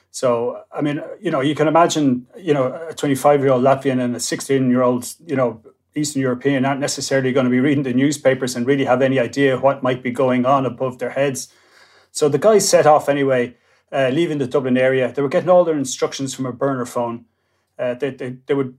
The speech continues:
travel along then the, the M seven. They would stop at certain filling stations, presumably getting more instructions.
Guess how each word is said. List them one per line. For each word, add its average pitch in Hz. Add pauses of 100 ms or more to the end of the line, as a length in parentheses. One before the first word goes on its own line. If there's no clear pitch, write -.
(120)
travel 170
along 147
then 139
the, 127
the 127
M 139
seven. 127 (300)
They 131
would 117
stop -
at -
certain 143
filling 143
stations, 131
presumably 127
getting 127
more 135
instructions. 127